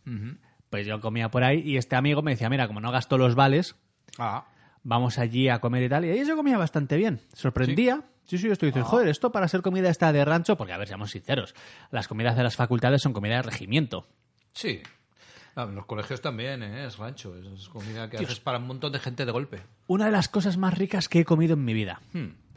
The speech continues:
Speaker 2: Fabada de castañas.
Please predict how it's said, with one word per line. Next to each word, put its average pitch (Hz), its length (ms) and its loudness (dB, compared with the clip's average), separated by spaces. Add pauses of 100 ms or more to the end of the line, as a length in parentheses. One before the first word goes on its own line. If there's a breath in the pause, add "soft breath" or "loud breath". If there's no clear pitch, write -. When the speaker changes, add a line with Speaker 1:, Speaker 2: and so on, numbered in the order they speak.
(840 soft breath)
Speaker 2:
Fabada 214 720 6 (380)
de 135 200 2
castañas. 107 640 -4